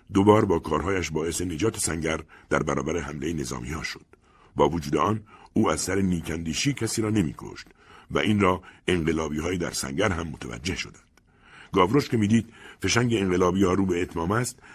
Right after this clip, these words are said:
داوطلبانه زنبیلی برداشت و میان کشته‌های نظامی روی زمین بین سنگر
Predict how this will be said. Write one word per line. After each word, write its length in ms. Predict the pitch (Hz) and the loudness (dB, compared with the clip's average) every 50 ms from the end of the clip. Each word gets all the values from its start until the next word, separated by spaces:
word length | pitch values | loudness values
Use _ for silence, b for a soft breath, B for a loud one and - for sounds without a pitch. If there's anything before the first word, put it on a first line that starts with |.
| B B - 98 | B B -2 2
داوطلبانه 640 | 95 90 85 - - 80 76 82 80 80 85 92 95 | 4 4 4 2 0 -2 -2 0 -2 0 0 0 0
زنبیلی 420 | 92 95 78 78 80 104 123 123 | 0 -2 -4 0 0 2 2 2
برداشت 440 | 107 107 98 98 95 98 98 - - B B B B B B | 2 0 0 0 0 -2 -2 -4 -6 B B B B B B
و 80 | - 78 | 0 2
میان 320 | 80 80 82 98 113 120 107 | 2 4 4 4 4 4 2
کشته‌های 460 | 95 85 80 - - 80 85 98 92 | 0 -4 -4 -2 0 0 2 2 2
نظامی 440 | 87 80 76 78 76 76 85 87 87 | 2 0 -2 -2 -4 -2 0 0 0
روی 240 | 85 85 87 85 82 | 2 0 0 0 0
زمین 400 | 80 80 76 80 82 87 87 82 | 0 -2 -2 -2 -2 0 0 0
بین 260 | 80 85 85 82 80 | -2 -2 -4 -4 -4
سنگر 460 | 76 - 80 71 69 69 82 80 76 | -6 -6 -6 -6 -6 -4 -4 -4 -4